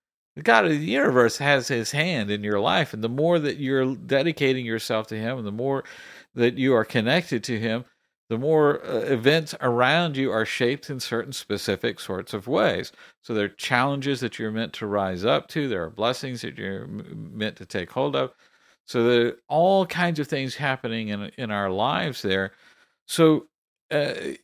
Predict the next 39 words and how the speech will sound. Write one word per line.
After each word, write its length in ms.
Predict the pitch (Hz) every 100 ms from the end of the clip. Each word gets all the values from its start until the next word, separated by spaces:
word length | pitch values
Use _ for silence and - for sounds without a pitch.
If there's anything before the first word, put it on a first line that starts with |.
| _
approaching 720 | 147 - - 220 - 202 165
that 280 | 156 139 -
with 200 | 135 120
fear 800 | - - - 220 180 107 95 87 -
is 200 | 139 127
going 260 | 147 143
to 60 | 135
get 220 | 135 139
us 220 | 135 127 - _
in 200 | 143 139
the 180 | 131 127
exact 640 | 113 104 123 143 135 -
wrong 560 | 104 101 120 135 131 113
position 840 | 107 92 101 117 - 110 95 90
every 400 | - 104 101 98
single 380 | - 104 87 80
time. 400 | - 95 95 - _ _ - _ -
There's 200 | 123 120
a 120 | 113 _ _
there's 220 | 131 127 123
a, 160 | 123 -
a, 80 | 120 -
a 40 | 123
place 520 | - - 165 180 175
in 80 | 165
our 100 | 151
life 220 | 139 135
for 160 | - 101
smart 440 | - 117 123 -
precautions. 840 | 101 - 135 139 - 156 151 147
There's 300 | - 98 95
a, 100 | 95 104 -
a 100 | 107
s-, 220 | - -
a 280 | - 101 -
place 320 | 104 131 131
in 60 | 131
our 120 | 113
life 240 | 113 117